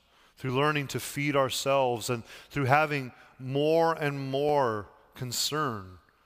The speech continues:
for how we might serve and point others to you.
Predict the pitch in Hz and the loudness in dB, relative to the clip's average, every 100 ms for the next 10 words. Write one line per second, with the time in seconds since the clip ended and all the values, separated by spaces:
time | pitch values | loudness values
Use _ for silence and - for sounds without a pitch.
0 | _ - 113 135 135 127 123 - - 143 | _ -8 -2 -2 -2 -4 -4 -4 -2 -2
1 | 143 117 101 120 107 - 135 127 120 120 | -2 -2 -6 -12 -14 -10 -8 -6 -4 -4
2 | 110 - - 110 123 113 87 | -6 -8 -12 -10 -10 -10 -12